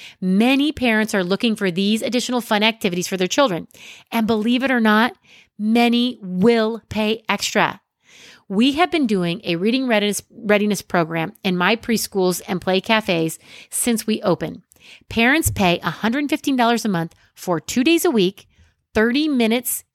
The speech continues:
each of those days for a one-to-four ratio with a teacher who helps with early reading skills. We average twenty students a month, and it's completely managed by my teacher who is teaching it. It is such a great stream of additional income.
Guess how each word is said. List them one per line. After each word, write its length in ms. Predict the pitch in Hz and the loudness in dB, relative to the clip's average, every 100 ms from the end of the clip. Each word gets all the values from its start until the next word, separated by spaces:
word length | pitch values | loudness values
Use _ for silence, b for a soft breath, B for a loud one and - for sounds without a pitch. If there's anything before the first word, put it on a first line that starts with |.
| _ | _
each 160 | 226 196 | -4 -2
of 120 | 247 | 0
those 200 | 294 294 | 0 0
days 360 | 208 170 165 - b - | 0 0 -2 -6 b -2
for 140 | 190 | 0
a 40 | |
one-to-four 640 | 170 165 196 233 - 277 240 | 0 2 2 2 0 -2 0
ratio 480 | 170 - 180 165 - B 208 | -2 -2 -2 -2 -4 B -4
with 160 | - | 0
a 60 | 185 | 0
teacher 360 | - 254 277 | 0 -2 0
who 160 | 202 190 | 0 2
helps 260 | 175 202 196 | 2 0 -2
with 140 | - | -4
early 240 | 185 190 | 0 0
reading 240 | 170 160 160 | 0 -2 -2
skills. 400 | - - - - _ B B 208 | -6 -8 -10 -14 _ B B -2
We 200 | 254 - | 0 2
average 380 | 214 202 - | -2 -2 -6
twenty 420 | - - 254 247 247 | -8 -4 0 2 0
students 440 | - 226 202 190 | -2 -2 -2 -2
a 40 | |
month, 220 | 180 165 - B B 226 | -4 -4 -8 B B -2
and 100 | 214 | -2
it's 140 | - | -2
completely 800 | 214 196 - - 269 285 302 277 | -4 -6 -8 0 4 4 2 2
managed 480 | 254 208 185 180 - | 2 2 2 0 -2
by 80 | 185 | 0
my 140 | 185 | 0
teacher 320 | - 208 185 | 0 -2 -2
who 80 | 170 | 0
is 100 | 170 | 0
teaching 300 | - 160 180 | 0 -2 -2
it. 120 | 190 - B B B | -6 -12 B B B
It 100 | 226 | 0
is 140 | 226 - | 2 2
such 460 | - - 226 - - | -2 0 -2 -2 -4
a 100 | 214 | -4
great 480 | 190 190 190 185 - | -2 0 2 2 -2
stream 320 | - 214 185 | -6 -2 -2
of 80 | 165 | -2
additional 420 | 175 160 175 - | -2 -2 -4 -4
income. 400 | 180 151 156 160 | -4 -6 -8 -12